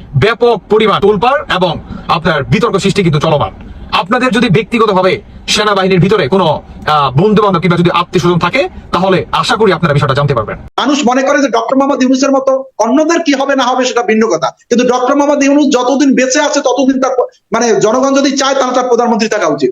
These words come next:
Speaker 2: কারণ সে, তার ক্যাপাবিলিটি আছে। ভারত যেভাবে যে স্টাইলে কথা বলে, বাংলাদেশের কোনো রাজনৈতিক দল ওই বা-, ভারতের মুখে মুখে এরকমের কথা বলতে পারছে?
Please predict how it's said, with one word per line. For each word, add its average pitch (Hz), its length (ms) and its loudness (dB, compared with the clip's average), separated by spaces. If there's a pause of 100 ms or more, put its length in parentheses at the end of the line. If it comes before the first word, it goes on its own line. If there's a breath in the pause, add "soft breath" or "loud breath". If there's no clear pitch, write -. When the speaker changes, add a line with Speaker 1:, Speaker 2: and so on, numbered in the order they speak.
Speaker 2:
কারণ 220 140 0
সে, 226 140 0 (180)
তার 233 180 -4
ক্যাপাবিলিটি 240 560 0
আছে। 143 180 -4 (120)
ভারত 269 380 0
যেভাবে 285 320 0
যে 254 160 0
স্টাইলে 269 300 0
কথা 262 200 -2
বলে, 240 120 0
বাংলাদেশের 262 440 0
কোনো 370 220 -4
রাজনৈতিক 302 440 0
দল 190 180 0 (320)
ওই 277 140 2
বা-, - 220 -6 (360)
ভারতের 262 380 0
মুখে 269 200 2
মুখে 285 180 0
এরকমের 277 260 0
কথা 254 240 -2
বলতে 285 160 -2
পারছে? 311 280 0